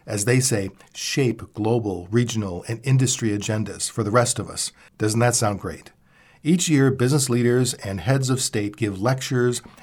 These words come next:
and they speak on panels about topics ranging from gender equality and venture capital to mental health and climate change.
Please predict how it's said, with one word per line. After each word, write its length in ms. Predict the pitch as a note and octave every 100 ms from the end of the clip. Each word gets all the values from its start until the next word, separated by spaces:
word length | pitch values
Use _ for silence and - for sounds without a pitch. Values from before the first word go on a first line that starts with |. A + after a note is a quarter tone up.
| -
and 140 | G#2+
they 60 | G2+
speak 340 | - B2+ B2+
on 160 | G#2 F#2+
panels 560 | - B2+ B2+ A#2+ A#2
about 260 | F#2 E2+ -
topics 500 | - A#2 A2+ G#2+ -
ranging 360 | A2 G#2 A2 G2+
from 400 | - F#2+ F2+ -
gender 320 | C3 C#3+ D#3+
equality 640 | C#3 C3 B2 A#2 A2+ A2+ G#2+
and 140 | F#2+
venture 300 | A#2 C3 C3+
capital 560 | - G#2+ G2+ G#2 G2+ F#2+
to 320 | G#2+ F#2 - - -
mental 320 | A#2 B2+ C3+
health 440 | - A#2 A2 A2 -
and 200 | F2+ F2+
climate 400 | - A#2+ A2 G#2
change. 400 | G#2 F2+ F2